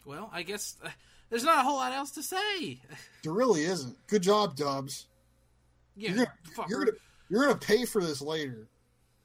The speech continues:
Speaker 1: Wait, what are we watching next week?
Speaker 2: I don't know, but we're gonna make him
Speaker 1: I don't
Speaker 2: pay
Speaker 1: know
Speaker 2: for
Speaker 1: either.
Speaker 2: this. He, he's gonna owe us for this.
Speaker 1: We need to get back to Bond at some point.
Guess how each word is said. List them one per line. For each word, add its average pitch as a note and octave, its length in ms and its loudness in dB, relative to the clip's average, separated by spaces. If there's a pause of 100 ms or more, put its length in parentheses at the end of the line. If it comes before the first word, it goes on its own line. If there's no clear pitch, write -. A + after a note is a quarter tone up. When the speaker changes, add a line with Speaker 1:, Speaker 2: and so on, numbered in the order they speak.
(720)
Speaker 1:
Wait, G3 180 -6
what G3 100 -4
are A#3+ 40 -6
we A#3+ 100 -6
watching A#3 300 -6
next G#3+ 220 -10
week? C3 180 -12 (800)
Speaker 2:
I G#3 100 -2
don't D3 180 -2
know, A#2 280 -10 (100)
but D#3 120 0
we're F#3+ 120 4
gonna A#3 140 4
make F3+ 220 0
him D3+ 80 -6
Speaker 1:
I - 20 -8
don't C3 80 -6
Speaker 2:
pay D3 80 2
Speaker 1:
know C#3+ 60 -2
Speaker 2:
for - 100 -16
Speaker 1:
either. - 100 -18
Speaker 2:
this. - 120 -18
He, F3 100 -8
he's F#3+ 280 -8
gonna F3+ 220 -4
owe C#3+ 260 0
us - 260 -6
for - 120 -12
this. A2+ 380 -12 (1120)
Speaker 1:
We C#3+ 100 -20
need C#3+ 100 -20
to A2 60 -20
get A2+ 120 -20
back A#2 180 -14
to A2+ 80 -20
Bond B2+ 320 -12
at B2+ 80 -14
some C3 220 -16
point. B2+ 600 -14